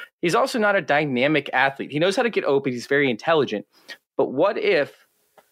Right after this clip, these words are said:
the Bills draft Kadarius Toney to essentially take over for Cole Beasley, give him, you know, one year to sit behind him,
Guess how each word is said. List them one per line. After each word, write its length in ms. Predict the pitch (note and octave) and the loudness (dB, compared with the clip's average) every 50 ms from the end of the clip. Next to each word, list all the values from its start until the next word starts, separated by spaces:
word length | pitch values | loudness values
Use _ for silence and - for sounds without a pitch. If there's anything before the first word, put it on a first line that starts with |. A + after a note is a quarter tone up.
| _ _ _ _ _ _ _ _ _ _ _ - | _ _ _ _ _ _ _ _ _ _ _ -2
the 100 | C3 - | -2 -2
Bills 540 | - _ - D#3 F3+ A3 C4 C#4 A#3 F3+ | -2 _ 0 0 2 2 0 0 -2 -4
draft 560 | - - - E3+ F3 F3 D#3+ D#3 D#3+ - - - | -8 -10 -6 -2 0 0 2 0 0 -4 -8 -20
Kadarius 540 | A#2+ - C#3+ C#3+ D#3+ F#3 G#3 A3 G#3 - - | -10 -4 -2 0 0 0 0 -2 -4 -6 -8
Toney 500 | - - G3+ G#3 G#3 F3 B2 G2 G2+ G2+ _ _ _ _ _ _ _ _ _ _ _ _ _ _ _ _ _ - - - | -6 -2 0 2 2 2 2 0 -2 -6 _ _ _ _ _ _ _ _ _ _ _ _ _ _ _ _ _ -10 -8 -4
to 100 | - E3 | -2 0
essentially 500 | D3 - - F#3 G3 G3+ F#3 - G3+ F#3 | 0 0 2 2 2 2 0 0 0 -2
take 260 | F#3 - - F3+ D#3+ | -2 -2 -2 -2 0
over 180 | F3 F3 E3+ D#3+ | 0 0 0 0
for 100 | D#3 D#3 | -4 -8
Cole 220 | C#3+ - F3 F3+ F#3+ | -6 -2 0 0 2
Beasley, 420 | E3 D#3 C#3 C3 D3 D#3+ F3+ F#3+ - | 2 0 0 0 0 -2 -2 -2 -2
give 140 | - D#3 C#3 | -2 0 0
him, 200 | D#3 D#3+ D#3 D#3+ - | 2 2 0 0 0
you 80 | D#3 | 0
know, 100 | D3 C#3+ | 0 0
one 200 | C3 B2+ C#3+ D3 | 2 2 2 2
year 160 | D#3+ D#3 D#3+ | 2 2 0
to 80 | D3 D3 | 0 -2
sit 180 | - - - - | -4 -4 -4 -4
behind 320 | E3+ C#3+ C3+ B2 A#2+ B2 | -2 0 2 2 2 2
him, 160 | B2+ C3+ C#3+ | -2 -4 -8